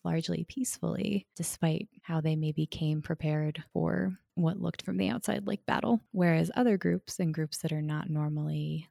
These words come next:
seen as having access to those spaces, particularly Black Americans,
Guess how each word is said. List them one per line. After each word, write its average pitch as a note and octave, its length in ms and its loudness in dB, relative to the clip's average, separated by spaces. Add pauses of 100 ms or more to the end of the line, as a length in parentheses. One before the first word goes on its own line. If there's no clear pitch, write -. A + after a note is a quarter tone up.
(240)
seen D#3+ 600 0
as E3 680 -4 (680)
having E3 400 -2
access - 360 -6
to - 100 -6
those F3+ 200 -4
spaces, G3 580 -4
particularly D#3 720 -2
Black F3 340 -6 (160)
Americans, F3 720 0